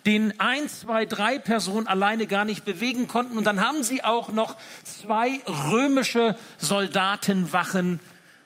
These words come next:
an das Grab gestellt. Aber dann passierte eben das, was Ostern passierte. Am dritten Tag nach Jesu Kreuzigung zeigte sich, der Tod konnte Jesus nicht halten. Der Tod konnte den nicht festhalten,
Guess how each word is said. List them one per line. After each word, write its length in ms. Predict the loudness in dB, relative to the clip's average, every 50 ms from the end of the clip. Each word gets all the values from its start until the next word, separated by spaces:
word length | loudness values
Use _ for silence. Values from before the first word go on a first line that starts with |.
| _ _ _ _ _ -4
an 100 | -2 0
das 220 | 2 0 0 -2
Grab 380 | -4 -4 -2 -2 -2 -2 -4 -8
gestellt. 640 | -12 -10 -10 -10 -10 -12 -16 -16 -16 -18 -20 -20 -20 -20 -20 -20 -20 -20 -20 _ _ _ _ _ _ _ _ _ _ _ _ _ _ _ _ _ _ _ _ _ _
Aber 180 | -2 0 2
dann 180 | 2 2 0 0
passierte 500 | -2 -4 -4 -4 -2 -2 -2 -2 0 -2
eben 300 | -2 0 0 -2 0 0
das, 260 | 0 0 0 -2 -4
was 180 | -6 -6 -6 -6
Ostern 380 | -8 -8 -8 -6 -6 -6 -6
passierte. 500 | -4 -4 -6 -4 -4 -4 -4 -2 -2 -2
Am 140 | -4 -4 -4
dritten 340 | -4 -4 -6 -4 -4 -4 -6
Tag 300 | -4 -4 -4 -4 -4 -4
nach 160 | -4 -4 -4
Jesu 280 | -4 -4 -4 -4 -6 -8
Kreuzigung 600 | -8 -4 -4 -4 -4 -4 -6 -6 -4 -4 -4 -4 -8 -12 -16 -16 -18 -16
zeigte 440 | -14 -8 -6 -4 -4 -6 -6 -8 -8
sich, 260 | -8 -6 -8 -8 -8
der 200 | -6 -6 -6 -4
Tod 400 | 0 0 2 2 2 0 -2 -6 -12 -18 -20 -20 -20 -20 _ -6
konnte 340 | -4 -2 -2 -2 -2 -4 -4
Jesus 600 | -4 -4 -2 -2 -2 -2 -4 -6 -10 -10 -12 -14 -18 -20 -20 -20 -20 -20 _ -8
nicht 500 | -6 -2 0 0 -2 -2 -6 -8 -6 -6
halten. 400 | -6 -6 -6 -8 -12 -14 -16 -16 -16 -18 -6 -2
Der 180 | -2 -2 -2 -2
Tod 460 | -2 -2 0 0 0 0 -2 -4 -4
konnte 280 | -4 -2 -2 0 -2 -2
den 280 | 0 2 2 2 2
nicht 260 | 2 0 -2 -4 -6 -8
festhalten, 800 | -6 -4 -4 -4 -6 -8 -6 -4 -4 -4 -4 -6 -8 -8 -8